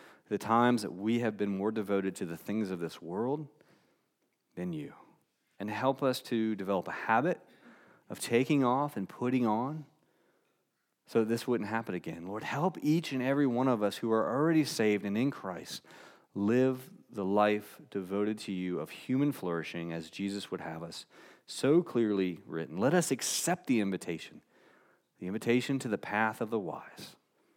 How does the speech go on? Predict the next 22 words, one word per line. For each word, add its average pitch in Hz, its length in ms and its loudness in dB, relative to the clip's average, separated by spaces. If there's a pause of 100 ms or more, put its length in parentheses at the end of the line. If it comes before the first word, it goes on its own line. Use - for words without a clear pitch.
(180)
and 90 80 -12
help 117 320 -4
us 110 140 2
to 95 140 -2
do 90 160 -2
that, 78 180 -4
Lord. 85 200 -4
And 101 40 -2
again, 127 180 2
if 110 60 0
there's 110 180 -2
anyone 143 360 4
in 135 100 2
here, 117 140 2
I 95 80 4
know 107 180 2
there 151 160 2
are, 135 180 4
who 107 120 -2
don't 139 360 2
know 156 200 0
you, 113 240 0